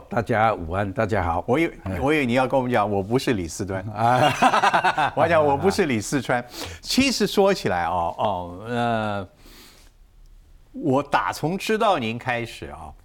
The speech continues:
Speaker 2: 我相信我们俩都有共同的困扰。
Speaker 1: 是。
Speaker 2: 对名字的这个，这个，呃，先说你的名字的起源吧。
Speaker 1: 嗯，我这个，原来我爸爸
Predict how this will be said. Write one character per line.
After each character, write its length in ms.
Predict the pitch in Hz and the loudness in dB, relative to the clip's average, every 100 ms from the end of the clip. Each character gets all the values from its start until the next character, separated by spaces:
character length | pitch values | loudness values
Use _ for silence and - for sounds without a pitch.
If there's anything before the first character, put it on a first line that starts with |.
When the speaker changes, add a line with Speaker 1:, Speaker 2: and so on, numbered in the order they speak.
| - - - - | -20 -20 -20 -10
Speaker 2:
我 240 | 123 117 | -4 -2
相 240 | 123 170 185 | 0 -2 0
信 180 | 170 | -2
我 120 | 107 110 | 0 0
们 80 | |
俩 120 | 139 80 | -2 -2
都 120 | 113 | -2
有 120 | 117 78 | -2 -2
共 220 | 139 101 | -4 -6
同 180 | 76 78 | -10 -16
的 80 | |
困 180 | 85 85 | -12 -12
扰。 160 | 67 - | -12 -18
Speaker 1:
是。 380 | - - 160 87 - - - - | -16 -6 -4 -4 -6 -16 -20 -4
Speaker 2:
对 100 | 151 | -2
名 320 | 135 123 143 | 0 0 0
字 220 | 180 196 139 | 0 2 4
的 200 | 117 107 | 4 2
这 140 | 135 | 0
个， 580 | 107 98 92 90 90 90 | 0 0 0 0 -2 -2
这 140 | 117 | -2
个， 260 | 104 95 85 - - - - - | 0 0 -4 -10 -20 -20 -20 -6
呃， 440 | 127 113 110 107 - - - - - _ - | 0 0 0 -2 -6 -16 -20 -20 -20 _ -18
先 200 | - 240 | -4 0
说 140 | 233 254 | 2 0
你 140 | 123 | 0
的 100 | 123 | 0
名 220 | 175 110 | 0 0
字 240 | 113 104 98 | 0 0 -2
的 80 | |
起 180 | 92 - | -6 -10
源 180 | 71 71 | -14 -14
吧。 160 | 76 - - - - - - | -16 -18 -20 -20 -20 -18 -6
Speaker 1:
嗯， 840 | 120 127 120 117 113 110 107 110 - - - | 0 2 2 2 0 -2 -4 -6 -8 -14 -4
我 100 | 113 | -2
这 140 | 117 | 0
个， 520 | 165 151 135 127 123 - - - | 2 4 6 4 2 -2 -16 -10
原 240 | - 151 202 | 0 2 4
来 200 | 139 135 | 4 4
我 120 | 101 | 2
爸 180 | 101 110 | 2 2
爸 340 | 110 104 98 | 4 2 0